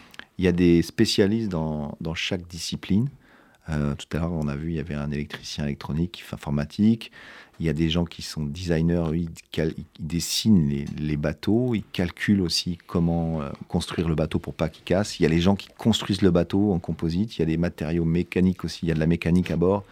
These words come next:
il y a des moteurs. Donc il y a des, il y a vingt-cinq personnes avec des compétences différentes. Et, et si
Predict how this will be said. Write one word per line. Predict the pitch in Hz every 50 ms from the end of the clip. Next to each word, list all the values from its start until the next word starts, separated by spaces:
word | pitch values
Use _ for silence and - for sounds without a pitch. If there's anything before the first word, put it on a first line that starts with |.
| - - - - - _ _
il | -
y |
a | 78
des | 76 78
moteurs. | 80 85 82 - - - - - - - - - - -
Donc | 92 87 -
il | 98
y |
a |
des, | 90 92 90 85
il | 80 85
y | 92 80
a |
vingt-cinq | 82 101 104 107 104 - 113 95
personnes | 107 87 - - 110
avec | 113 101 85 85
des | 87 85
compétences | - - 85 - 87 - 87 85 80
différentes. | 82 85 - - 87 98 120 120 -
Et, | - - - - -
et | -
si | - - - 110